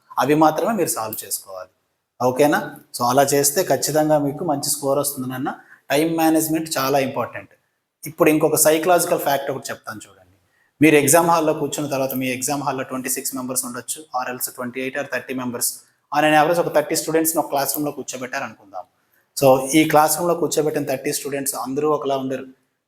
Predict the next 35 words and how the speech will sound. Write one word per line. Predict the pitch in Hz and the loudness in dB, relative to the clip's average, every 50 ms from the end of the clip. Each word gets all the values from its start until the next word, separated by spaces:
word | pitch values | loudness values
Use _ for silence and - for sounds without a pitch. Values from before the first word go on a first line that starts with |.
| _ - | _ -10
కోచింగ్ | 120 120 - 127 120 | -10 -8 -6 -8 -8
తీసుకొచ్చిన | 117 123 123 - - 135 127 - 135 135 | -6 -6 -8 -6 -8 -8 -8 -8 -6 -4
వాళ్ళు | 135 131 127 131 | -4 -4 -4 -4
ఉంటారు, | 127 127 131 131 131 135 | -6 -4 -4 -4 -4 -4
కోచింగ్ | - - 127 123 - 131 123 123 | -6 -6 -8 -8 -6 -8 -8 -6
తీసుకోలేకుండా | 123 123 - - 135 131 127 127 131 - 143 135 135 135 | -6 -8 -6 -6 -4 -2 0 0 0 -2 -4 -4 -2 -4
వచ్చిన | 131 135 - 135 | -4 -6 -8 -8
వాళ్ళు | 131 131 131 131 | -8 -6 -6 -6
ఉంటారు, | 131 131 135 135 135 131 | -6 -6 -4 -4 -4 -4
అసలు | - - - 160 143 | -6 -6 -6 -6 -6
ఇప్పటి | 143 135 - 170 170 165 | -8 -8 -8 -6 -4 -4
వరకు | 165 165 165 - 175 | -4 -4 -4 -4 -4
నవోదయ | 165 165 160 160 165 160 165 165 165 160 | -4 -4 -2 -2 -2 -2 -2 0 0 0
ఎగ్జామ్ | 160 160 156 147 165 160 165 160 | 0 0 -2 -2 -2 -2 0 0
ఎలా | 151 151 160 160 | 0 0 0 0
ఉందో | 160 165 160 160 165 165 160 | 0 -2 -4 -4 -4 -4 -4
కూడా | - 165 160 165 170 165 - - - - - _ _ _ _ _ - | -2 -2 2 2 2 0 0 -6 -10 -14 -20 _ _ _ _ _ 2
తెలియని | 165 160 165 160 160 | 4 4 4 4 6
వాళ్ళు | 156 156 156 147 139 | 6 6 6 6 4
ఉంటారు | 131 123 123 123 123 | 0 -2 -4 -4 -6
అనమాట. | 113 110 107 107 104 - | -6 -6 -6 -10 -10 -8
అసలు | 107 - - 131 - | -8 -10 -10 -10 -12
క్వశ్చన్ | - 127 - 151 147 | -12 -10 -10 -10 -8
పేపర్ | 135 151 143 139 143 143 | -6 -6 -6 -6 -6 -6
ఎలా | 135 139 147 147 | -4 -4 -4 -4
ఉంటుందో | 143 143 143 143 147 147 143 143 | -4 -6 -8 -8 -8 -10 -10 -8
కూడా | 151 165 175 | -6 -4 -4
వాళ్ళు | 170 147 131 | -4 -4 -6
ఎప్పుడూ | 127 - - 156 147 | -8 -2 -2 -2 -2
చూడరు, | 151 143 123 120 - 110 | -2 -6 -10 -10 -8 -8
అలాంటి | 117 131 135 139 - - 139 | -6 -4 -4 -6 -6 -8 -10
స్టూడెంట్స్ | - - - 131 127 123 - - | -10 -10 -12 -14 -10 -10 -10 -10
కూడా | - 143 156 | -8 -8 -6
వస్తారు. | 123 101 - - - 101 90 - _ _ _ _ _ _ _ _ _ _ _ _ _ | -6 -6 -8 -10 -10 -12 -14 -14 _ _ _ _ _ _ _ _ _ _ _ _ _
So | - 131 | 0 2